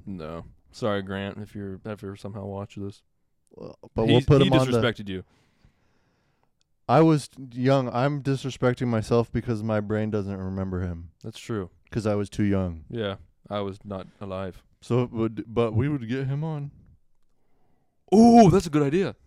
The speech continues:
Speaker 1: Let me call Graham Grant. <laughs> Like, "Hey, go talk to Grant really quick."
Speaker 2: Right now.
Speaker 1: Right this second.
Speaker 2: At nine eleven.
Speaker 1: Yeah. We don't talk about that.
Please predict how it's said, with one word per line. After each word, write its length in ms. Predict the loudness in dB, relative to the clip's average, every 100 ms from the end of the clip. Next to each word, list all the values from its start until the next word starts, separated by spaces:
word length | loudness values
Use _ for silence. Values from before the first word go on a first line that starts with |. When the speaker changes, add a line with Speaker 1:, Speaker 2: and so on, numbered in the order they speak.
| _
Speaker 1:
Let 80 | -18
me 60 | -12
call 160 | -12
Graham 160 | -10 -12
Grant. 160 | -14 -14 -16 -16 -20 _
<laughs> 140 | -12 -12 -18 -20 -18
Like, 100 | -12
"Hey, 180 | -6 -4
go 160 | -2 -4
talk 260 | -6 -6
to 100 | -4
Grant 240 | -2 -4 -4
really 160 | -6
quick." 220 | -6 -6 -6
Speaker 2:
Right 320 | -2 0 0
now. 440 | -2 -2 -2 -2 -4
Speaker 1:
Right 500 | -2 -2 -2 -6 _ _ -18
this 160 | -18
second. 360 | -16 -18 -16 -8
Speaker 2:
At 140 | -6
nine 240 | -4 -4 -4
eleven. 500 | -2 -2 -2 -6 -10 -14
Speaker 1:
Yeah. 80 | -16 -16 -20 -20 _ _ _ _
We 160 | -2 -2
don't 180 | -2 -4
talk 200 | -10 -12
about 220 | -14 -14
that. 200 | -16